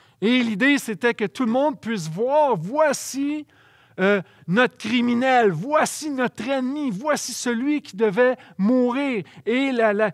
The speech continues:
la potence était préparée pour Mardochée, pour dire, « Voici, ça va être le moment où le peuple juif va commencer à trembler, voir l'extermination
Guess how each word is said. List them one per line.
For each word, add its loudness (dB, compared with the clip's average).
la 0
potence 2
était -4
préparée -2
pour -6
Mardochée, 0
pour -6
dire, « -2
Voici, -2
ça -2
va 2
être -2
le 0
moment 0
où 0
le 0
peuple 0
juif -4
va -6
commencer -2
à 0
trembler, -4
voir -2
l'extermination -4